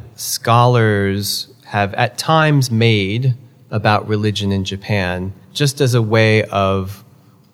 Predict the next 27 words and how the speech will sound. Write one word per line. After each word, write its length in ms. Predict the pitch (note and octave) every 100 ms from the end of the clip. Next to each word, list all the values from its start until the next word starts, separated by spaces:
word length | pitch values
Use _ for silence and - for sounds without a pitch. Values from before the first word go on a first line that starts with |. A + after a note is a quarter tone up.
| -
orienting 840 | C3+ C#3 C#3+ B2+ A2 G#2+ G2+ G2
us 460 | F2+ F2 F2 - -
when 240 | A2+ G#2
we 100 | G2
start 640 | F2+ - - A2 G#2 - -
to 220 | - G#2 G2+
undertake 520 | G2+ G2+ - G#2 F#2+
a 60 |
study 460 | G2 - F#2+ F2+ F2
of 200 | F2 F2
Japanese 460 | - F2 G2+ F#2 F#2
religion. 540 | F2+ F#2 F2+ F2+ G2 - -
These 240 | C#3 C3
are 60 | B2
not 460 | A#2+ A#2+ A2 - - -
themes 440 | - A#2+ A2+ G#2+ G2
that 140 | G2+ -
any 200 | A2 G#2
one 400 | F2 G2 C3+ D3+
scholar 600 | - D3+ D#3 D#3+ E3 D#3+
necessarily 760 | C#3 C#3+ B2+ C#3+ C#3+ C#3+ C#3+
might 400 | C3+ B2+ C3 B2 - - A2+
bring 180 | A#2+ A#2+
up 160 | A#2+ B2
in 80 | A#2+
their 140 | A#2+
writing, 540 | A2+ A2+ A#2+ C3 C#3